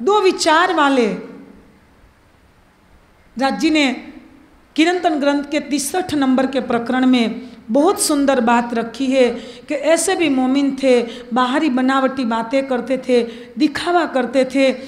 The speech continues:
श्री जी के नज़दीक भी रहते थे, लेकिन आंतरिक रूप से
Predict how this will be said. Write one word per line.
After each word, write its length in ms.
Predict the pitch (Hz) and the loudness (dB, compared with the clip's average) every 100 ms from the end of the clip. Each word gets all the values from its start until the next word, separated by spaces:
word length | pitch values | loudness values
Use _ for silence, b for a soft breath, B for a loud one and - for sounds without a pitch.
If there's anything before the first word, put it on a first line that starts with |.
| B - | B -10
श्री 260 | - 381 | 0 2
जी 140 | 381 359 | 2 2
के 140 | 302 | 2
नज़दीक 520 | 262 262 214 370 311 | 2 0 0 0 2
भी 100 | 285 | 0
रहते 360 | 254 247 247 269 | 2 0 2 -2
थे, 260 | 269 285 262 233 B B | 2 4 4 2 B B
लेकिन 280 | 269 277 269 | -4 -2 -4
आंतरिक 500 | 247 269 277 311 - | -4 -4 -2 -4 -4
रूप 140 | 269 269 | -4 -4
से 180 | - | -4